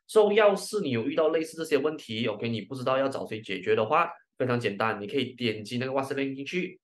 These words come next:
OK，然后你可以大概跟我形容一下你本身现在目前遇到的情况到底是长怎样子，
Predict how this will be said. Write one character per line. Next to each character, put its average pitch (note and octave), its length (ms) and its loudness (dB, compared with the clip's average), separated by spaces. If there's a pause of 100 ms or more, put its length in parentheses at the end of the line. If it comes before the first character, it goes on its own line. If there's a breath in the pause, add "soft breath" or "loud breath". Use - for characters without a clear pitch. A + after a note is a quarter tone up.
OK， - 400 2 (260 loud breath)
然 A2 140 4
后 C#3 80 4
你 A#2+ 80 -2
可 C#3+ 60 2
以 C3+ 80 2
大 C3+ 120 -2
概 D#3 140 0
跟 C#3+ 160 -4
我 - 100 -2
形 - 640 -6
容 C3 180 -2
一 D3 40 -2
下 D3+ 200 0
你 A2+ 120 -4
本 G2+ 200 -4
身 A2 120 0
现 C3 120 -2
在 C3+ 60 -6
目 D3 160 -4
前 A#2 300 -4
遇 C#3+ 100 -6
到 C#3+ 140 0
的 A#2 40 -2
情 A2 160 -10
况 C3 140 -6
到 C#3 80 0
底 A2 80 0
是 C3+ 100 -4
长 G2+ 200 -6
怎 G#2 120 -4
样 B2+ 120 -4
子， B2+ 360 2